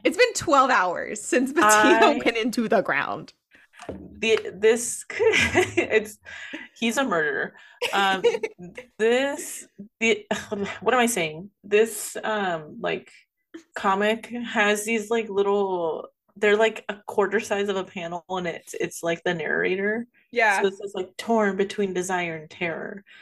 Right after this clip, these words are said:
Speaker 2: Laura panicked and fled madly to the house." But they always draw little hearts in them. And I think it's the cutest <laughs> thing. I love the use of hearts <laughs> in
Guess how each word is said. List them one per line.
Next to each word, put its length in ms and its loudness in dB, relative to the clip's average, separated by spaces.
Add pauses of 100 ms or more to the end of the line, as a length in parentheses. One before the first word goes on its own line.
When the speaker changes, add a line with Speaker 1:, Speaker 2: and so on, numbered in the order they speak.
(320)
Speaker 2:
Laura 240 4
panicked 580 -6
and 220 -12
fled 400 -2 (100)
madly 520 -2
to 100 -16
the 100 -6
house." 380 -12 (300)
But 160 6
they 120 8
always 380 4
draw 140 4
little 280 4
hearts 380 2
in 120 -4
them. 180 -6 (920)
And 140 4
I 140 4
think 180 0
it's 160 -6
the 140 -4
cutest 640 -2
<laughs> 20 -20
thing. 340 2 (400)
I 180 6
love 300 6
the 100 -2
use 280 -6
of 80 -6
hearts 420 -4 (200)
<laughs> 120 -14
in 260 -6